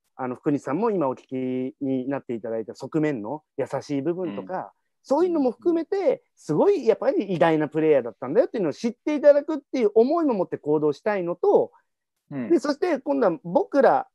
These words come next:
Speaker 1: まあ、福西さんもそうですけど、僕らがマラドーナさんを見て、目を輝かして、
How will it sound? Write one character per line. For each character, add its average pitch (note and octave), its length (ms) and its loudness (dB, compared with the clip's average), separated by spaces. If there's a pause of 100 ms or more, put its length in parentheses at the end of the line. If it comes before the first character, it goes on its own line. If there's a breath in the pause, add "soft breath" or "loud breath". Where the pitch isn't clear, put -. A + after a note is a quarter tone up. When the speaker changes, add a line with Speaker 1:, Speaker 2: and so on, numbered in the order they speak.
Speaker 1:
ま D#3+ 120 -2
あ、 - 20 -8
福 G#3 140 -6
西 G#3+ 160 -8
さ F#3 100 -2
ん F3+ 40 -4
も E3 80 -4
そ F#3 160 -2
う - 20 -2
で D3+ 80 -4
す - 60 -20
け C#3+ 80 -8
ど、 C3 80 -6
僕 E4 320 0
ら G3+ 120 4
が G#3 280 0
マ D#3+ 140 -2
ラ G3+ 180 2
ド G#3 140 -2
ー - 20 -2
ナ A3+ 80 0
さ - 140 -6
ん C3 40 -2
を A#2+ 40 -6
見 F#3 180 -6
て、 D3+ 300 2 (340)
目 C4+ 140 4
を D#4 80 2
輝 D3 360 4
か C#3 140 -2
し - 120 -18
て、 A2 280 -4